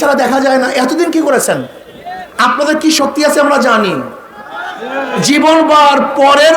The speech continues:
মাথায় নুন রেখে বড়ই খাবার দল। আন্দোলন করবো আমরা, আর ক্ষমতা যেমন আপনার, এটা হতে দেওয়া হবে না ইনশাআল্লাহ। বাংলাদেশের মানুষ কোনো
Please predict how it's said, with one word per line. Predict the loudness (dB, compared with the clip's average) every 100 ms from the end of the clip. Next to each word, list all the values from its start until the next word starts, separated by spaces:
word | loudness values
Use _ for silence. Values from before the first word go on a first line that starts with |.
| 2
মাথায় | 2 2 4 4 4 2 2 4
নুন | 4 4 4
রেখে | 2 4 2 4
বড়ই | 4 4 4 4
খাবার | 4 4 4 4
দল। | 4 2 -2 -8 -8 -4 -2 -2 -2 0
আন্দোলন | 2 2 2 2
করবো | 0 2
আমরা, | 2 2 2 0 -2 -6 -6 -6 -8 -6 -4
আর | -4
ক্ষমতা | -2 0 2 2
যেমন | 4 2 2
আপনার, | 2 2
এটা | 2 2
হতে | 2 2
দেওয়া | 2 2
হবে | 2 2
না | 2
ইনশাআল্লাহ। | 2 2 0 0 -2 -2 -4 -6 -6 -8 -8 -8 -8 -10 -10 -10 -12 -12 -12 -14 -12 -10 -8 -4 0
বাংলাদেশের | 2 2 2 2 2 4
মানুষ | 2 2
কোনো | 0